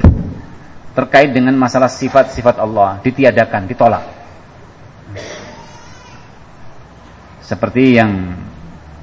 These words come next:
eh, pernah kita sampaikan, seperti Jahmiyah, mereka menolak tentang apa? Nama dan sifat. Mereka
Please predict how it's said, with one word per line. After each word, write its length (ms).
eh, 480
pernah 240
kita 160
sampaikan, 880
seperti 400
Jahmiyah, 540
mereka 380
menolak 400
tentang 320
apa? 160
Nama 240
dan 180
sifat. 460
Mereka 300